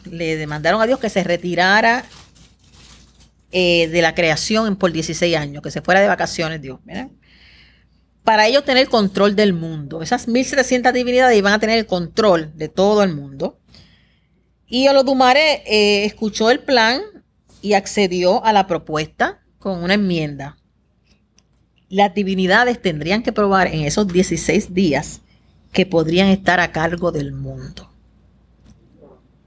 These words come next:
Entonces dice la leyenda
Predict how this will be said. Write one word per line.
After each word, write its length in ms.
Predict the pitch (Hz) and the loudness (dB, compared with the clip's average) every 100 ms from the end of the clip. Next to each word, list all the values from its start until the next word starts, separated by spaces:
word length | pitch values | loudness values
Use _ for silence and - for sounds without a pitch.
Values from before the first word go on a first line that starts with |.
| _ _ _ _ _ _ _ _ _ _ _ _ _ - - - - _ _ _ _ | _ _ _ _ _ _ _ _ _ _ _ _ _ -20 -20 -20 -20 _ _ _ _
Entonces 520 | - 214 208 254 262 247 | -4 -2 2 0 2 0
dice 260 | 226 269 | 0 0
la 100 | 240 | 2
leyenda 800 | 214 185 180 185 170 147 147 151 | 2 0 0 -2 -4 -8 -12 -14